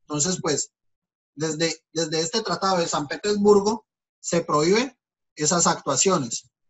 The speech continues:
Entonces, en el convenio de San Petersburgo, ¿qué encontramos? Encontramos que el objetivo de guerra, el objetivo de toda guerra es debilitar al enemigo, no destruirlo, ¿cierto? O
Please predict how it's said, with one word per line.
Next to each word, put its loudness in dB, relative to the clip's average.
Entonces, 0
en -4
el -6
convenio -2
de 0
San 2
Petersburgo, -2
¿qué -4
encontramos? -4
Encontramos -4
que -2
el 4
objetivo 2
de 2
guerra, 0
el 2
objetivo 2
de 4
toda 2
guerra 2
es -2
debilitar 0
al 6
enemigo, 2
no 2
destruirlo, 2
¿cierto? -2
O -20